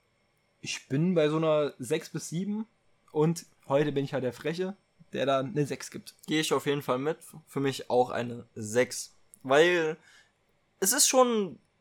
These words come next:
Speaker 2: es macht's schon interessanter mit diesem verschobenen, als, äh, dass man sagen könnte, dass es ein langweiliges Logo ist. Ich glaube, wenn es so in der Mitte stehen würde, wär's für mich ein langweiliges Logo. Und dann wär's vielleicht sogar nur eine fünf.
Speaker 1: Ich glaub, dann wär's auf jeden Fall schlechter.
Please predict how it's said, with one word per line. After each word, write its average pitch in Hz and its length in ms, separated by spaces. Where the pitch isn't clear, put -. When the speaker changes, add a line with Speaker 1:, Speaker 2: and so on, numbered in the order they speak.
Speaker 2:
es - 140
macht's 220 260
schon 196 160
interessanter 170 560
mit 123 220
diesem 113 560
verschobenen, 131 920
als, - 440
äh, 113 220
dass 113 400
man 123 240
sagen 127 280
könnte, 120 220
dass 117 120
es 113 180
ein 113 100
langweiliges 113 600
Logo 110 260
ist. - 280
Ich - 160
glaube, 175 360
wenn 190 240
es 220 140
so 156 140
in 139 100
der 123 120
Mitte 160 280
stehen 196 300
würde, 185 180
wär's 160 200
für 165 80
mich 156 140
ein 143 60
langweiliges 120 640
Logo. 123 160
Und 117 80
dann 120 140
wär's 131 180
vielleicht 143 260
sogar 143 200
nur 143 120
eine 143 100
fünf. 117 280
Speaker 1:
Ich - 160
glaub, 180 180
dann 151 160
wär's 147 160
auf 131 140
jeden 180 260
Fall 156 240
schlechter. 175 640